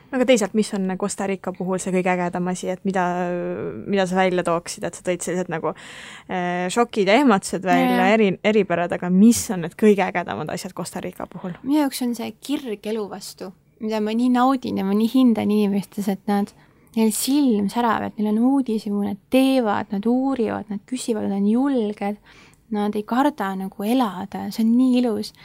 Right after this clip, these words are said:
Speaker 2: Neil nagu silmad säravad, nad nagu usuvad sellesse, mida nad teevad, see on nagu, mulle hästi-hästi see meeldis.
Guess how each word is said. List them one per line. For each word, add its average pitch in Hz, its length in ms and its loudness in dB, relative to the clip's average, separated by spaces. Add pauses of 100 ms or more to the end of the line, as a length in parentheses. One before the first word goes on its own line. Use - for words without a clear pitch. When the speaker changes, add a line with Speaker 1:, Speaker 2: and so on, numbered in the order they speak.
(120)
Speaker 2:
Neil 214 120 0
nagu 214 100 2
silmad 220 640 -2
säravad, 202 460 0
nad 202 180 -4 (380)
nagu 226 240 0
usuvad 220 420 -2
sellesse, 208 360 -4
mida 202 200 -4
nad 208 140 -4
teevad, 233 400 2
see 214 100 -4
on 214 60 2
nagu, 226 320 -2 (200)
mulle 233 280 4
hästi-hästi 226 480 -2
see 208 100 -2
meeldis. 208 440 -6